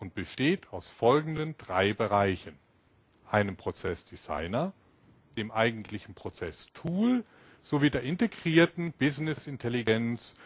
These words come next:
für das Realtime Reporting und Aufgabenmanagement. Um Ihnen die Funktionsweise des Systems einfach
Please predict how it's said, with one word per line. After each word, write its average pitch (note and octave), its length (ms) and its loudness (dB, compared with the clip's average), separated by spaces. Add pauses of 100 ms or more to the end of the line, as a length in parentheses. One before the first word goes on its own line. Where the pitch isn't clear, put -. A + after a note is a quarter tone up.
(120)
für A2 160 -4
das F2+ 240 0
Realtime D3 540 4
Reporting A2 800 2 (120)
und F3 300 -8
Aufgabenmanagement. D#2+ 1200 -4 (1500)
Um B3 200 2
Ihnen G#3 240 4
die D#3+ 140 -4
Funktionsweise D#3 960 4
des A2 180 -2
Systems A#2+ 920 -2
einfach G3 640 0